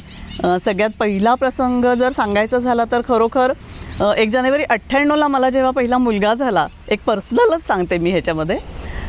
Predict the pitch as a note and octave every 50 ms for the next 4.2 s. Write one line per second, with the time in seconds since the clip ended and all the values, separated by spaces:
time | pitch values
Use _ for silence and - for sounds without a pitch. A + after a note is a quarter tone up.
0 | - - A#3+ A#3+ A#3 A#3 A#3+ A#3+ - C#4+ C#4 C#4+ C#4+ D4 D4 D4+ - - C4+ C4+
1 | C#4+ D#4+ - F4+ F#4+ G4 F4 - E4+ D#4+ D4+ - C#4 C4 A#3+ A3 G#3 G#3 G#3 G#3
2 | G#3 G3+ F#3+ G3+ G3 G3 F#3+ G3 - - - A3 G#3+ A3 A3+ A#3 G#3+ F#3+ G3 G3
3 | G#3 A#3+ - - - A3+ A#3+ C#4 D#4+ - - - B3 A#3+ C#4 C4 B3 A#3+ A#3 -
4 | - A3 G3+ G#3+